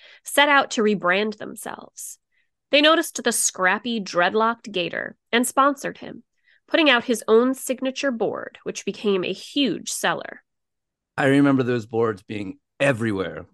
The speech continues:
Speaker 2: as a little kid.
Speaker 1: And at just fourteen years old, Gator was now a professional skateboarder, joining the ranks of the original celebrity superstars of Steve Caballero, Tony Hawk,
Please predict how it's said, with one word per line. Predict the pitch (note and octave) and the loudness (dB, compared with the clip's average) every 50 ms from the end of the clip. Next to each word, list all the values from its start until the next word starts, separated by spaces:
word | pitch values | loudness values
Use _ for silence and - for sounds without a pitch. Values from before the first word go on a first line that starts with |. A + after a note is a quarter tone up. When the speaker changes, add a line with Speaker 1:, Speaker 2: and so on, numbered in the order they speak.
| B2+ _ - | -20 _ -10
Speaker 2:
as | F#2+ F#2 | -8 -8
a | F#2+ F#2+ | -6 -6
little | G2 F2+ F2+ E2+ | -6 -6 -8 -10
kid. | - - G2 G2 A2 A2 _ _ _ _ _ _ _ _ _ _ _ _ _ _ _ _ _ _ - - - - | -10 -12 -12 -12 -14 -18 _ _ _ _ _ _ _ _ _ _ _ _ _ _ _ _ _ _ -14 -12 -6 0
Speaker 1:
And | C4+ B3 A#3+ | 2 2 4
at | A3+ - G#3+ | 2 2 0
just | G#3 C4+ C#4+ - - - _ - | -2 -2 -2 -2 -4 -12 _ -2
fourteen | D#4 E4+ D4+ - - - D#4 D4+ D4 D4 | -2 -2 -2 -2 -6 -4 -2 0 0 2
years | D4 C#4+ D4 C#4+ C#4 B3 | 2 0 0 0 0 -2
old, | F#3+ C3+ - - - - _ _ _ _ _ _ _ _ - - | -4 -4 -4 -10 -14 -18 _ _ _ _ _ _ _ _ -6 0
Gator | A3+ A#3+ B3 C#4+ C#4 | 0 4 6 6 4
was | B3+ B3 A#3+ | 4 2 0
now | A#3+ A3+ A3 G#3+ | 2 2 2 2
a | - - | 0 0
professional | G#3 - - A3+ - - - C#4+ C#4 - - G3+ F#3 F3 G3+ | -6 -10 -12 -14 -10 -6 -6 -4 -4 -2 -4 -2 -2 -4 -4
skateboarder, | G3 - - A3+ G#3 - - - - - - - - - _ _ _ _ _ - _ - | -6 -6 -6 -6 -6 -6 -8 -12 -12 -12 -12 -14 -16 -18 _ _ _ _ _ -20 _ 0
joining | - A#3 A3+ A#3 B3 C4 | 4 6 6 6 4 2
the | C4 B3 | 2 2
ranks | A3+ G#3+ G#3+ G#3 G3+ G#3 - - - | 4 4 4 4 2 -2 -4 -6 -8
of | - G#3 | -8 -4
the | G3+ G#3+ G3 | -2 -2 0
original | F#3 F#3+ A3 G#3+ B3+ C4+ C4 C4 C4 | 2 2 2 0 2 2 2 2 2
celebrity | B3+ - - G3+ F#3 F#3+ G3 A#3+ C4+ C4+ | 0 -2 -4 -2 -2 -2 -2 -2 -6 -6
superstars | - - - C#4 B3+ - A#3 G#3 - - - D3+ - - - - - - | -6 -6 -6 -6 -4 -4 -6 -6 -6 -6 -6 -6 -6 -8 -10 -12 -14 -12
of | - - F#3+ F#3 F3+ F3+ _ _ _ _ _ _ _ _ - | -8 -6 -4 -4 -4 -6 _ _ _ _ _ _ _ _ -10
Steve | - - - C#4 C4+ C4 C4 B3+ - | -8 -4 0 2 4 4 4 2 -2
Caballero, | - - B3+ B3 C4 A#3+ G#3+ G3+ G3 G3 F#3+ F#3+ F#3 F#3 G3 - | -2 -2 0 2 4 2 4 2 2 0 -2 -4 -6 -8 -10 -12
Tony | - - A#3 A3+ A#3+ B3+ | -4 2 4 4 4 4
Hawk, | A#3+ G3+ G3 F#3 E3+ F3 - _ - | 0 0 -2 -2 -2 -4 -8 _ -20